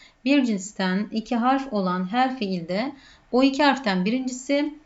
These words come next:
lisana ağır geldiğinden dolayı diğerine idgam olunur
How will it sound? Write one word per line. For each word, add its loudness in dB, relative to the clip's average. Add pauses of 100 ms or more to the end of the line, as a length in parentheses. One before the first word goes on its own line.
(300)
lisana 4
ağır 4
geldiğinden 4
dolayı 0
diğerine 0
idgam -2
olunur 0